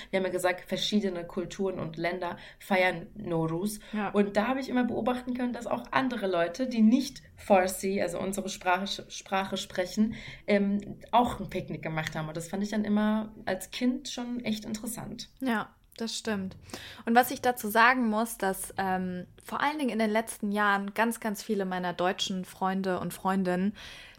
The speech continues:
Speaker 2: das
Speaker 1: Mhm.
Speaker 2: so interessant fanden, was so am persischen Neujahr bei uns passiert und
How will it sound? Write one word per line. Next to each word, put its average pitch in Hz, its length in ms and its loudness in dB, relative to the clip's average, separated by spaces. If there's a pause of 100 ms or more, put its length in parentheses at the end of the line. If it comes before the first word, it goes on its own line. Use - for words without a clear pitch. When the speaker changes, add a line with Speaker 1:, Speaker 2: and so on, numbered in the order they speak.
Speaker 2:
das 190 140 4 (100)
Speaker 1:
Mhm. 190 60 0
Speaker 2:
so 269 220 6
interessant 226 580 0
fanden, 185 500 -2
was 185 340 0 (160)
so 185 360 2
am 170 240 2
persischen 190 500 0
Neujahr 185 400 6
bei 165 180 4
uns 170 220 -2
passiert 214 720 4
und 175 340 0